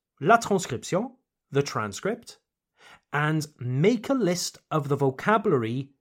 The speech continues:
that you don't know. Then, on the second day, take this list of vocabulary with you on a walk. Don't listen to the podcast,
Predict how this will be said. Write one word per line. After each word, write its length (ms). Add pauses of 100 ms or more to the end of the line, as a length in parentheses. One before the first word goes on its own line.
that 300
you 180 (120)
don't 420 (200)
know. 480 (1000)
Then, 640 (240)
on 220
the 100
second 640
day, 380 (680)
take 540
this 260
list 420
of 180
vocabulary 1000 (280)
with 440
you 420 (220)
on 200
a 60
walk. 600 (1040)
Don't 440
listen 380
to 140
the 80
podcast, 720